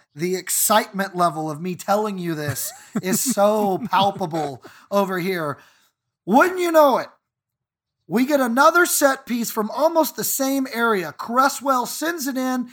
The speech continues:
Speaker 1: Harry Kane makes one hell of a header. Then it gets poked away by another Tottenham player.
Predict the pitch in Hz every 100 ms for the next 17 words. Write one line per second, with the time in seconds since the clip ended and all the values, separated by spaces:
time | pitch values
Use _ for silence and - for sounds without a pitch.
0 | _ - 226 247 233 - 220 226 220 208
1 | 196 - 160 214 220 196 202 202 175 170
2 | 202 180 139 - - - 214 330 269 277
3 | - - - 294 311 - 262 262 262 247
4 | 240 233 262 254 226 - 254 247 233 -
5 | 220 240 240